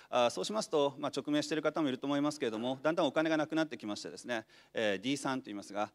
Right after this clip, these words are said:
博士課程三年の時についにお金が尽きたわけですね。で、その時に、あの、困ってですね、客員教授で来ていた、あ、外-、外務省の方にですね、「お願いだから雇ってください」というふうに土下座をしたところですね、えー、紹介されたのが、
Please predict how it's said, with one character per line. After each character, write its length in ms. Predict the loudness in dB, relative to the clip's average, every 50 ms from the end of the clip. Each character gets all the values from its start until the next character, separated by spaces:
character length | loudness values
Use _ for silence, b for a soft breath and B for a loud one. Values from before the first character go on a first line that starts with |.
| _ _ -4
博 160 | -2 -2 -2
士 100 | -2 -8
課 80 | -12 -12 -8
程 200 | -4 -4 -4 -2
三 200 | -2 -2 0 0
年 80 | 0
の 60 | 0
時 200 | -2 -4 -8 -6
に 160 | -6 -6 -6 -6
つ 160 | -6 -4 -4
い 40 | -2
に 60 | -2
お 80 | 0
金 200 | 0 0 0 0
が 60 | 0 -4
尽 100 | -6 -12
き 100 | -2 0
た 80 | 0
わ 100 | 0 0 -2
け 60 | -6
で 60 | -12
す 80 | -12 -12
ね。 140 | -14 -14 B B B B B B B B
で、 160 | 2 2 2 2
そ 120 | 0 -4
の 100 | -4 -4
時 220 | -4 -4 -2 0
に、 200 | 2 2 2 2 0
あ 80 | -4
の、 80 | -6 -6
困 240 | -4 -2 0 0 0
っ 20 |
て 140 | 0 -2 -2
で 80 | -4 -4
す 120 | -8 -8
ね、 180 | -8 -8 -8 -8 -10 -14 -8
客 240 | -6 -6 -4 -2 -2
員 80 | -4 -2
教 140 | 0 -2
授 120 | -2 -2 -2
で 120 | -6 -6
来 80 | -6 -4
て 80 | -4
い 100 | -4 -2
た、 380 | 2 2 0 0 0 -4 -6 -4
あ、 40 | -2
外-、 160 | -2 -2 -2
外 40 | -2 _
務 180 | -2 -2 -2 -2
省 140 | -4 -4 -6
の 80 | -4
方 240 | -4 -6 -6 -4 -6
に 60 | -6 -8
で 60 | -10
す 100 | -12 -8
ね、 160 | -8 -8 -8 b b b b
「お 80 | -6
願 180 | -2 0 0 0
い 40 | 0
だ 80 | 2
か 60 | 4 4
ら 60 | 4
雇 160 | 4 2 0
っ 20 | -2
て 100 | -4 -6
く 80 | -6
だ 80 | -6 -2
さ 140 | -2 -2 -2
い」 40 | -2
と 180 | -6 -10 -12 B B B B B B
い 80 | -6
う 60 | -6 -2
ふ 100 | -2 -2
う 80 | -2
に 180 | -2 -2 -4 -2
土 140 | -2 -2 -4
下 60 | -2
座 120 | -4 -4
を 40 | -4
し 60 | -4
た 100 | -4 -4
と 80 | -2 -2
こ 80 | 0
ろ 80 | 0 0
で 80 | -2 -4
す 80 | -4
ね、 220 | -4 -4 -4 -4 -6
え 40 | -8
ー、 20 | -4
紹 200 | -4 -4 -2 2
介 180 | 2 2 2
さ 100 | 2 -2
れ 80 | -4 -4
た 140 | -2 -2 -2
の 80 | 0
が、 180 | 0 0 0